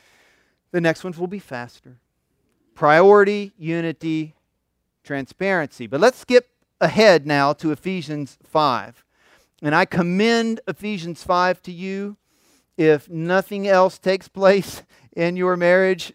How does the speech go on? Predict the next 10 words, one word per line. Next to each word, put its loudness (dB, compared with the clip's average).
tonight, -4
I 4
hope 0
you -4
will -2
take 0
Ephesians -10
five -2
with -4
you -8